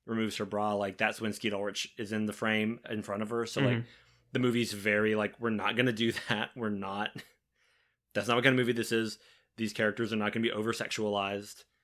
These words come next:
Speaker 1: Um, <clears throat> despite, uh, Skeet Ulrich and Neve Campbell doing the very nineties hairstyle of some strands of hair just hang away from their head.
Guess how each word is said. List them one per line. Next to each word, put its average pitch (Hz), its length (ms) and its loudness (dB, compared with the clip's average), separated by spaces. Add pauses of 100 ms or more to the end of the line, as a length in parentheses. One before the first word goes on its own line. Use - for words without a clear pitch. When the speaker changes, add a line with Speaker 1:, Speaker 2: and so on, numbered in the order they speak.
(240)
Speaker 1:
Um, 92 480 -6 (400)
<clears throat> 139 340 2
despite, 151 680 0
uh, 113 480 0 (100)
Skeet 143 280 0
Ulrich 120 340 4
and 110 100 2
Neve 113 160 0
Campbell 110 400 0
doing 113 240 0
the 110 120 2
very 117 260 2
nineties 110 680 0
hairstyle 101 600 0
of 95 120 -10 (380)
some 151 540 2 (180)
strands 131 480 2
of 113 140 0
hair 120 260 6
just 107 200 0
hang 117 340 2
away 110 260 4
from 107 240 -2
their 90 180 -10
head. 90 300 -8